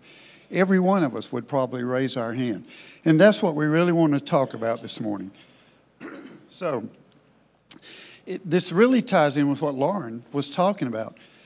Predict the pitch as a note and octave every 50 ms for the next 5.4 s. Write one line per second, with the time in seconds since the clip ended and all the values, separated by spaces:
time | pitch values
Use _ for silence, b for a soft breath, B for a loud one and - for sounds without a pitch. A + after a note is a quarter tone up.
0 | b b b b - D#3+ E3 E3+ F#3 G#3 A#3 A#3+ A3+ G3 F3+ F3+ F#3 F3+ F3+ -
1 | E3 D#3+ D#3 D#3+ - - D3+ C#3+ D3+ D#3 D#3 D3 C#3 C3+ C3 A#2+ A#2 - - -
2 | - - F#3+ G3+ G3+ E3+ C3+ A2+ G#2+ G#2 G#2+ - - - C3 A#2+ A2 D3 E3 D3+
3 | C#3+ - B2 C3 D3+ E3+ F3 D#3 D#3+ - - C3 C3 C#3 B2+ B2+ B2+ - A#2 A2
4 | G#2+ A2+ A#2 A#2 - - - - E3 D#3+ D#3 D3 C#3+ C#3 D#3 D#3 D3 - A2+ G2+
5 | F#2+ F#2 E2+ - - _ _